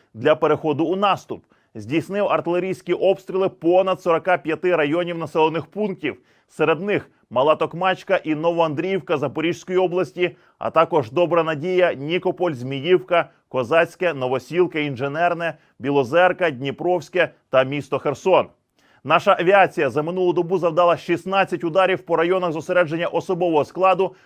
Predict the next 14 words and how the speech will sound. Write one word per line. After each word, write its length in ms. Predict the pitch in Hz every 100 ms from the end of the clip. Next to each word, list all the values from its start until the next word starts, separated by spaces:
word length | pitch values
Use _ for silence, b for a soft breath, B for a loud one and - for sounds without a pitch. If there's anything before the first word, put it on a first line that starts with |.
| b
та 120 | 185
військової 500 | 190 185 - 175 160
техніки 400 | 151 147 151 143
окупантів. 680 | 147 147 170 180 160 131 98 - b b -
Також 360 | 147 226 165
наші 240 | 156 - 170
захисники 720 | 160 175 - 175 196 208 160
збили 480 | 117 120 120 220 190
ворожий 460 | 156 180 208 147 160
безпілотний 800 | 147 147 180 190 175 165 127 b b
літальний 540 | 139 175 185 151 135
апарат 400 | 127 127 165 190 185 b -
типу 280 | 185 180 202
«Орлан-десять». 920 | 175 156 156 151 151 196 156 107